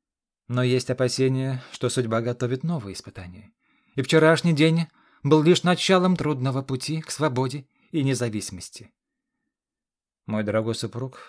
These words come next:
король Ахип, изложит вам свои опасения». Королева посмотрела на мужа и слегка кивнула.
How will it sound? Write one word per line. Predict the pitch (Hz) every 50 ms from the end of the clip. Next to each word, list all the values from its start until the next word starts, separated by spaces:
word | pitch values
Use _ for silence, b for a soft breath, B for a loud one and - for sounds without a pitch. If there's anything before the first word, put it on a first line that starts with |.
| - -
король | - 117 110 110 104 98
Ахип, | 98 - - 139 131 - _ _ _ _ _ _ _ _ _ _ _ _ _
изложит | - 165 151 175 170 131 123 -
вам | - 104 95 92
свои | - 98 95 95 95 95
опасения». | 92 - 95 90 - - 85 82 87 87 _ _ _ _ _ _ _ _ _ _ _ _ _ _ _ _ _ _ -
Королева | - 95 107 110 143 175 165 185
посмотрела | - 170 - 160 160 156 - 160 151 151 139
на | 131 120
мужа | 123 131 131 131
и | 139 151 143
слегка | 139 - 131 120 - - 117
кивнула. | - - 135 120 120 120 107 87 80 - -